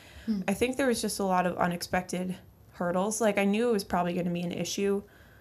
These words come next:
Speaker 2: um, and I knew I was gonna have to do research and make sure that I was prepared to come out of the gates when, you know, I graduated, but, you know, I feel like every day I kinda have to conquer something new or, um, you know, face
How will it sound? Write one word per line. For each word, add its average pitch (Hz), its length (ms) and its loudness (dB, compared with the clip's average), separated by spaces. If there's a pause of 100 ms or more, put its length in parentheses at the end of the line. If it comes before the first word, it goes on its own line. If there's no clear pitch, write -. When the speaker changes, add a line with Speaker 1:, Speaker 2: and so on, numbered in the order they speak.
(280)
Speaker 2:
um, 180 460 -4
and 190 160 4
I 190 80 4
knew 190 180 2
I 185 80 2
was 175 160 -2
gonna 180 160 -4
have 180 180 -4
to 185 80 -6
do 175 200 -6
research 170 540 -4
and 175 240 -6 (200)
make 180 220 2
sure 185 160 -4
that 170 120 2
I 175 80 -2
was 175 240 -4
prepared 180 600 -2 (280)
to 190 440 -4
come 196 160 2
out 180 100 0
of 180 80 -2
the 190 80 -2
gates 175 420 -6
when, 185 220 -6 (480)
you - 100 -6
know, 180 80 2
I 170 120 4
graduated, 175 760 0
but, 165 280 -2 (600)
you 190 80 2
know, 170 140 4
I 170 100 4
feel 185 240 0
like 185 160 0
every 175 220 0
day 175 320 0
I 170 160 0
kinda 180 280 -4
have 175 200 -2
to - 80 -10
conquer 175 360 -2
something 170 340 -4
new 175 240 -2
or, 175 280 -2 (540)
um, 175 340 -2 (1400)
you 208 100 0
know, 175 140 2
face - 600 -2